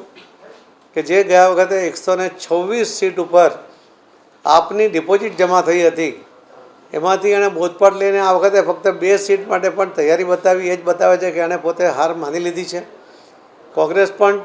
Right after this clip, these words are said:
ચુમ્માલીસ સીટ ઉપર એની ડિપોઝિટ ગુમાવી હતી અને જે એના લોકો સત્તા જીત્યા હતા, આજે તો એમાંથી પણ ઘણા બધા ઓછા થઈ ગયા છે. તો એ જે સ્થિતિની અંદર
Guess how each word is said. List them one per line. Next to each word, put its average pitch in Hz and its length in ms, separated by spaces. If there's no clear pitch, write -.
ચુમ્માલીસ 202 520
સીટ 196 260
ઉપર 190 260
એની 185 160
ડિપોઝિટ 175 480
ગુમાવી 190 340
હતી 143 200
અને 180 180
જે 165 160
એના 185 320
લોકો 165 280
સત્તા 170 360
જીત્યા 170 360
હતા, 175 160
આજે 165 200
તો 175 120
એમાંથી 156 320
પણ 170 180
ઘણા 160 220
બધા 170 260
ઓછા 175 240
થઈ 170 160
ગયા 175 200
છે. 175 100
તો 208 100
એ 202 140
જે 233 100
સ્થિતિની 208 520
અંદર 196 240